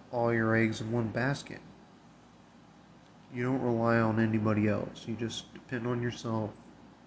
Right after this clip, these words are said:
and that's it. Because the moment that you rely on somebody else and then they fall short, then you gotta pick up the slack.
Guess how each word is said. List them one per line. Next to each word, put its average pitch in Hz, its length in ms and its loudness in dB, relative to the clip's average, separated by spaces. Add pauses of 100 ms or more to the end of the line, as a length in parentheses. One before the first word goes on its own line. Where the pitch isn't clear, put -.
(880)
and 110 140 -10
that's 107 260 -2
it. - 220 -6 (1600)
Because 117 480 -6 (300)
the 120 80 -10
moment 135 360 -2
that 117 140 -8
you 120 540 2 (160)
rely 120 300 2
on 117 200 2
somebody 113 380 -2
else 123 400 2
and 113 120 -2
then 113 140 2
they 113 300 2 (280)
fall 120 220 -6
short, 123 500 0 (100)
then 113 380 -2 (1160)
you 117 80 -10
gotta 117 180 -2
pick 120 180 -4
up 117 140 -4
the 117 60 -12
slack. - 540 -8